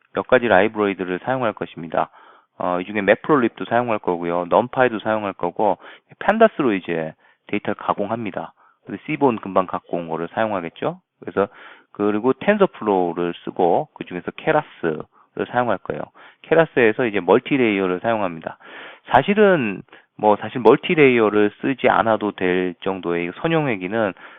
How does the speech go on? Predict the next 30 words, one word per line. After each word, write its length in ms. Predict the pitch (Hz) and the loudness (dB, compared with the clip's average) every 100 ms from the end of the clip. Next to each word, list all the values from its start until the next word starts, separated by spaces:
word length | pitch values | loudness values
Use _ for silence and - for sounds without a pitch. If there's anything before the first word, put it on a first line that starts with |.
| _ | _
하나의 320 | - 196 175 | 4 6 6
레이어만 420 | 110 104 101 98 | 6 2 0 -4
써도 240 | 98 110 110 | -4 -6 -6
사실은 420 | 95 - 107 98 - | -10 -6 -6 -6 -6
상관없습니다. 760 | 135 139 95 - 85 78 85 - - _ _ | 0 0 0 -4 -8 -6 -8 -10 -20 _ _
여기는 320 | 110 107 107 | -2 0 -2
몇 220 | 98 95 - | -2 -2 -4
개, 160 | 110 | -4
멀티레이어를 600 | 98 101 - 107 98 90 - | 0 0 0 0 2 0 -2
사용하고 400 | 123 110 90 82 | 0 0 -2 -4
있죠. 260 | - 151 - - - - - _ | -6 -8 -8 -20 -20 -20 -20 _
텐서플로우 600 | - 196 202 - 151 135 | 0 4 4 2 2 4
버전은 500 | 113 104 101 113 117 | 4 4 2 0 -4
저희는 480 | - 92 92 98 92 | -2 -2 -2 -6 -10
이 120 | 104 - - | -14 -18 0
점 280 | 120 113 98 | 0 2 -4
이 140 | 95 - | -12 -4
점 240 | 107 95 | -2 -2
영 180 | 90 95 | -4 -4
버전이에요. 640 | 92 80 80 80 78 82 _ | -6 -6 -10 -12 -14 -16 _
여러분들 480 | 110 123 143 165 160 | -2 -2 -2 0 0
쓰실 220 | - 151 147 | 0 -8 -6
때 80 | 143 | -4
뭐 140 | 117 | -2
다른 280 | - - 113 | -2 -2 0
버전일 320 | 117 110 101 | 0 -2 -4
수도 200 | - - | -6 -10
있습니다. 460 | 90 - 78 - - - - - - - | -12 -12 -14 -12 -14 -18 -20 -20 -20 -6
그리고 300 | 117 120 113 | -4 0 0
이제, 340 | 98 101 | 2 2